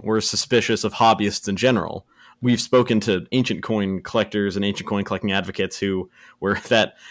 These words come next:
that divide becomes quite a bit more acrimonious, but it does sound like there's a, a, there is a gulf that exists in between the sort of hobbyist collectibles, coin collecting world and, and the sort of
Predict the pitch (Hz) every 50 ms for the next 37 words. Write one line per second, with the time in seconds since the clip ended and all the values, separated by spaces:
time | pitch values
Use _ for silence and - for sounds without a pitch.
0 | - - _ 120 127 123 127 113 110 117 110 104 95 78 - _ 104 - 113 104
1 | 98 87 - - - _ - - 107 104 92 104 90 101 104 95 87 85 - 95
2 | 104 131 185 185 117 87 82 90 101 - - 101 101 _ _ 123 120 117 104 -
3 | - _ _ _ _ _ _ _ _ _ - 147 165 170 180 175 185 165 156 151
4 | 131 110 104 127 123 120 113 - - 107 107 92 95 - 113 113 104 135 135 139
5 | 123 127 110 101 92 101 92 85 80 - - - 90 85 82 - - 78 80 -
6 | - - 95 98 95 - - 107 98 98 95 92 95 - 107 98 95 92 90 98
7 | - _ _ _ - - 127 127 123 113 107 120 113 - - - - _ _ _
8 | _ - - 123 117 - 120 92 110 107 101 98 90 85 - - _ _ _ -
9 | - 123 117 110 107 - 107 98 98 101 101 101 95 95 95 90 87 90 92 92
10 | 92 90 - - 95 92 92 92 101 98 95 - - 104 95 92 90 -